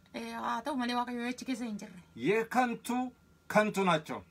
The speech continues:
Speaker 1: Ah, raawwatee kan waa hin baafnedha.
Speaker 2: የከንቱ ከንቱ።
Speaker 1: Raawwatee kan waa hin baafne.
Speaker 2: የመጨረሻ ምስኪን ድሆች ናቸው።
Speaker 1: Ah, raawwatee, eh,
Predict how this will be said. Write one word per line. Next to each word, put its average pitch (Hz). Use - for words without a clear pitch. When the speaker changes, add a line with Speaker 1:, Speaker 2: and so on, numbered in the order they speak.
Speaker 1:
Ah, 220
raawwatee 214
kan 233
waa 220
hin 208
baafnedha. 208
Speaker 2:
የከንቱ 226
ከንቱ። 254
Speaker 1:
Raawwatee 220
kan 220
waa 214
hin 208
baafne. 202
Speaker 2:
የመጨረሻ 240
ምስኪን 233
ድሆች 208
ናቸው። 156
Speaker 1:
Ah, 214
raawwatee, 214
eh, 214